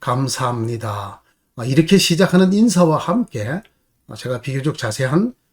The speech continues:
어, 답글을 보냈습니다. 그 답글을 보자마자 바로 또 댓글이, 에, 올라왔습니다. "목사님, 바쁘실 텐데 너무나도 정성스럽게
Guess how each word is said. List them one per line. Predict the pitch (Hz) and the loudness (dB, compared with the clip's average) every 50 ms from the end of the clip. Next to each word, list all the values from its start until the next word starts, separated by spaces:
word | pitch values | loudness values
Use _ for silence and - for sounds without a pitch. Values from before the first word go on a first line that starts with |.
| _ _ - | _ _ -12
어, | - 110 104 104 107 107 104 - - - 110 - _ _ _ _ _ | -12 -10 -10 -10 -12 -14 -16 -16 -18 -20 -20 -20 _ _ _ _ _
답글을 | - - _ _ - 147 123 123 151 160 160 | -20 -20 _ _ -6 -4 -4 -2 -4 -4 -6
보냈습니다. | - 107 - 127 131 - - - 95 - - - - - _ _ _ _ _ _ _ _ _ _ _ _ _ _ _ _ _ _ _ _ _ _ _ | -8 -10 -8 -8 -8 -8 -8 -10 -12 -14 -14 -16 -16 -18 _ _ _ _ _ _ _ _ _ _ _ _ _ _ _ _ _ _ _ _ _ _ _
그 | - - 185 208 226 | -2 2 4 4 4
답글을 | - 147 143 170 - _ - 233 214 226 233 233 226 226 220 214 220 208 - _ _ | 4 0 -2 -2 -2 _ 0 2 2 2 2 2 2 0 0 -2 -2 -6 -10 _ _
보자마자 | - 156 143 208 202 202 214 220 190 240 202 113 123 151 196 240 254 _ _ _ _ _ _ _ _ _ _ | -4 0 4 6 6 6 4 4 2 0 0 0 -2 -4 -6 -6 -10 _ _ _ _ _ _ _ _ _ _
바로 | _ - 110 135 180 240 269 - | _ -8 0 2 4 4 2 2
또 | - 285 285 285 294 - _ _ | 0 0 0 0 -2 -6 _ _
댓글이, | - 139 131 - - 175 156 156 156 151 156 160 - - | -6 -6 -4 -2 0 2 4 4 4 2 0 -2 -6 -10
에, | 151 123 110 117 | -12 -10 -10 -10
올라왔습니다. | 117 - 120 113 107 104 107 104 - - - 135 117 95 92 - - - - _ _ _ _ _ _ _ _ _ _ _ _ - | -10 -10 -8 -8 -6 -6 -6 -8 -8 -10 -8 -10 -10 -10 -10 -12 -14 -14 -16 _ _ _ _ _ _ _ _ _ _ _ _ -4
"목사님, | 147 131 - - 156 151 151 139 113 110 - _ _ _ _ _ _ _ _ | -2 0 2 4 4 6 6 4 2 -2 -8 _ _ _ _ _ _ _ _
바쁘실 | - 135 135 - - 135 - 175 170 | -2 -2 -2 0 0 2 2 2 2
텐데 | 160 - 151 147 143 131 123 113 139 175 233 - _ _ _ | 2 2 0 2 2 0 0 -2 -2 -4 -6 -8 _ _ _
너무나도 | - 135 135 143 147 151 147 139 143 | -6 -2 0 2 2 2 2 2 0
정성스럽게 | 123 - 127 123 127 131 151 156 - - 165 156 147 - - 165 160 156 | -2 -2 -4 -2 0 2 2 2 2 2 0 0 0 2 2 2 2 0